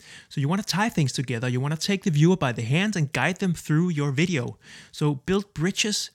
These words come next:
from sentence to sentence using small things like, uh, "In order to do that,"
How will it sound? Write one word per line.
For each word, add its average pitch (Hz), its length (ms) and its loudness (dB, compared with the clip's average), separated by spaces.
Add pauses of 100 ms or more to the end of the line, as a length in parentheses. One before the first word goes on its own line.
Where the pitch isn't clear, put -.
(100)
from 127 200 -2
sentence 165 460 -2
to - 140 -6
sentence 170 540 -2
using 156 320 4
small 151 360 2
things 147 320 2
like, 117 320 -4
uh, 117 260 -8 (720)
"In 151 140 2
order 147 300 0
to 151 180 0
do 135 260 2
that," 190 380 -2